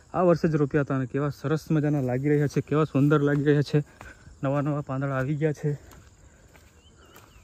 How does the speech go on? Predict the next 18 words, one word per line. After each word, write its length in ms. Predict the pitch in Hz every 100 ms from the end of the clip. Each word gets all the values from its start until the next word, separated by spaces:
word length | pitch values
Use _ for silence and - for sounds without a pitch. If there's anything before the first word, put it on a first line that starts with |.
| - - - - - - 139
આ 40 |
જોઈ 220 | 127 151
શકો 240 | 147 143 139
છો 160 | -
મિત્રો. 280 | 135 135 143
અને 400 | 139 - - 147
મિત્રો, 240 | 143 170
આપણા 180 | 151 151
ખેતરમાં 500 | - - 135 160 147
ડાંગરનું 420 | 135 147 160 165
રોપણ 240 | 160 156 160
કર્યું 260 | 156 160
હતું, 340 | 151 160 151 160
આ 20 |
પણ 240 | - 160
બતાવું 280 | 147 156 151
છું 120 | 147
તમને. 220 | 151 156